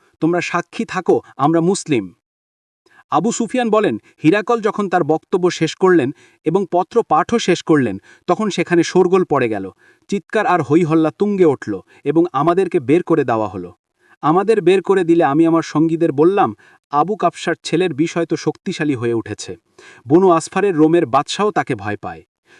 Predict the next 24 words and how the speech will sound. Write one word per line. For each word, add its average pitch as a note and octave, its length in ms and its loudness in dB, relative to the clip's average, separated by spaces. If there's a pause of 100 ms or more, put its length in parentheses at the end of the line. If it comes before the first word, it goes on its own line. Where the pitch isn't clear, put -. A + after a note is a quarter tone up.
তখন A3+ 300 -2
থেকে A#3 220 -4
আমি G#3 140 -4
বিশ্বাস E3 400 -4
করতে F#3+ 280 0
লাগলাম D3+ 420 2 (240)
তিনি F3 160 2
শীঘ্রই F3+ 440 2
জয়ী C#3 240 2
হবেন। F#2 320 -10 (560)
অবশেষে G#3 480 0 (120)
আল্লাহ F3 340 2
তাআলা E3+ 320 2
আমাকে D#3 320 -2
ইসলাম D#3+ 340 0
গ্রহণের C#3+ 420 -2
তৌফিক B2+ 380 0
দান G#2 200 -4
করেন। F2+ 280 -12 (920)
ইবনু G#3+ 320 -2
নাতুর B3+ 340 0
ছিলেন B3+ 260 -2
জেরুজালেমের F#3 560 2
শাসনকর্তা F3 760 -4